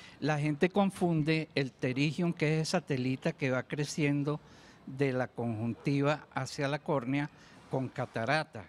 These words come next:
pero la catarata es interna. Nosotros tenemos dentro del ojo, vamos a decir, el ojo es un globito lleno de líquidos transparentes para que pueda pasar la luz hasta la retina. Y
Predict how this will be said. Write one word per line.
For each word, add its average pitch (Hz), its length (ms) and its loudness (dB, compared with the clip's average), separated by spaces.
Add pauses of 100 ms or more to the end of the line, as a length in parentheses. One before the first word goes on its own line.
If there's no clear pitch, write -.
(340)
pero 143 160 0
la 139 100 -2
catarata 151 600 -2
es 131 80 -4
interna. 127 640 -2 (880)
Nosotros 160 520 0
tenemos 180 480 0
dentro 180 500 -2
del 175 180 -2
ojo, 135 280 -2
vamos 139 260 0
a 156 40 2
decir, 143 280 -2
el 143 140 0
ojo 156 200 0
es 165 120 -6
un 170 160 -2
globito 160 460 -2
lleno 147 340 0
de 160 100 -2
líquidos 147 580 -6
transparentes 151 1120 -2 (320)
para 139 160 -2
que 131 280 -4 (160)
pueda 151 240 2
pasar 160 340 -4
la 160 160 0
luz 165 400 -8
hasta 139 320 -6
la 147 160 -2
retina. 165 500 -4 (720)
Y 165 380 0